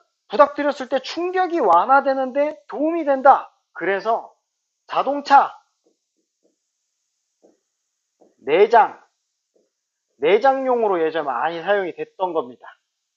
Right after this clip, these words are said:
요렇게, 요렇게만 알고 있으면 이제 내가 외부에 할지 내부에 할지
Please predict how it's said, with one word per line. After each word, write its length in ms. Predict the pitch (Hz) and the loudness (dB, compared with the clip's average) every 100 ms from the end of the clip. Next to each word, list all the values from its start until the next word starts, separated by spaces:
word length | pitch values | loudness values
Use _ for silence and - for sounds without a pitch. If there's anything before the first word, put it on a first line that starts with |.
| _ _ _ _ _ _ _ _ _ - - _ _ _ _ - | _ _ _ _ _ _ _ _ _ -20 -20 _ _ _ _ -4
요렇게, 600 | 160 294 330 - 170 - _ _ _ _ _ _ _ _ _ _ _ _ _ _ _ _ _ _ _ | -2 0 -2 -6 -8 -8 _ _ _ _ _ _ _ _ _ _ _ _ _ _ _ _ _ _ _
요렇게만 640 | 131 214 320 - 277 262 233 | -2 0 0 -2 2 2 2
알고 300 | 185 175 165 | 0 -4 -8
있으면 500 | - 175 233 147 - _ _ _ _ _ _ 156 | -8 -2 0 -2 -6 _ _ _ _ _ _ -8
이제 280 | 165 151 107 _ _ | -4 -2 -4 _ _
내가 320 | - 202 247 233 131 | -4 2 4 4 2
외부에 400 | 143 220 220 240 | -4 -4 -2 -2
할지 540 | 214 214 196 226 151 - _ _ | -2 -4 -10 -10 -10 -12 _ _
내부에 500 | 113 160 180 208 185 | -4 -4 0 2 2
할지 560 | 170 175 - 165 - | 0 -4 -8 -10 -10